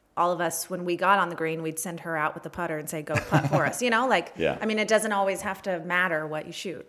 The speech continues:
Speaker 1: I
Speaker 2: Right.
Speaker 1: guess. Yeah.
Speaker 2: Yeah, that was, uh, that was fun. So, um, when we talked about, um, the, the golf and the swing, and you, so wait, you have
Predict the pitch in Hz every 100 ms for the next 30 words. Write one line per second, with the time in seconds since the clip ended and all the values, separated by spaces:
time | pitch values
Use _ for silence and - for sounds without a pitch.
0 | _ 180 80 67 - - 190 - - -
1 | - - 85 87 95 107 92 92 82 78
2 | 76 - - 107 117 - 87 82 78 -
3 | 120 110 - - 101 104 98 95 87 -
4 | - _ - 101 110 110 104 120 113 -
5 | 107 98 92 87 85 - - - - -
6 | - 80 80 80 78 78 76 - _ -
7 | _ - 80 - - 90 85 - 78 78
8 | 76 - 76 73 85 82 - 131 127 127
9 | 143 139 123 120 156 180 147 107 98 85